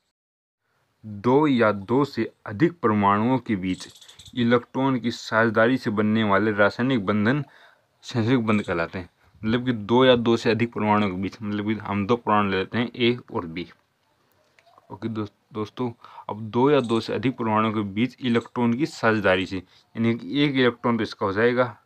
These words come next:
और एक इलेक्ट्रॉन इसका हो जाएगा। इन दोनों की साझेदारी से जो बॉन्ड बनते हैं, वे अपने उपसंयोजक बंध कहलाते हैं। मतलब कि दो अपने परमाणु होंगे, उनके बीच में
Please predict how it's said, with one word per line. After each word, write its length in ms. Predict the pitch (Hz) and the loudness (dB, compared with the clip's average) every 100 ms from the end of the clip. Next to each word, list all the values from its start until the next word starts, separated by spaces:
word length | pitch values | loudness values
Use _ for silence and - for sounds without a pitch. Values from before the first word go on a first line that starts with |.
| _ _ _ _ _ _ _ _ _ _ _ - - - | _ _ _ _ _ _ _ _ _ _ _ -20 -20 -16
और 60 | |
एक 300 | - 139 139 | -6 2 2
इलेक्ट्रॉन 360 | 135 120 120 120 | 4 0 0 0
इसका 200 | 101 95 | 0 -2
हो 80 | 87 | -2
जाएगा। 320 | 85 82 87 - _ _ _ _ - _ - | -2 -4 -8 -12 _ _ _ _ -20 _ -6
इन 240 | 139 143 | -2 0
दोनों 340 | 127 127 123 123 | 2 2 4 2
की 100 | 139 | 0
साझेदारी 840 | - - - 117 123 123 127 127 | -4 -6 2 4 4 4 2 2
से 180 | 117 120 | -2 -2
जो 120 | 113 104 98 98 | 0 -2 -6 -8
बॉन्ड 280 | 98 107 127 | -2 2 2
बनते 340 | 107 98 92 | 2 0 -2
हैं, 200 | 95 110 113 - - _ 113 | -4 -4 -8 -16 -20 _ 0
वे 140 | 131 | 4
अपने 420 | 113 110 107 113 - _ - | 4 2 0 0 -4 _ -12
उपसंयोजक 440 | 123 - 104 101 | -10 -6 -4 -2
बंध 240 | 104 98 104 | -2 -2 -4
कहलाते 420 | 90 85 82 90 | -6 -8 -10 -10
हैं। 160 | 90 87 _ - - _ 107 | -12 -14 _ -20 -20 _ -8
मतलब 220 | 101 104 | -6 -4
कि 60 | |
दो 360 | 104 98 98 117 | -6 -4 4 6
अपने 140 | 113 | 6
परमाणु 440 | 104 95 92 98 107 | 2 0 4 4 4
होंगे, 320 | 110 123 120 - - _ 120 | 2 0 -2 -6 -20 _ -4
उनके 260 | 127 156 | -2 0
बीच 340 | 135 110 104 104 | -2 0 -2 -2
में 280 | 101 107 | 0 -2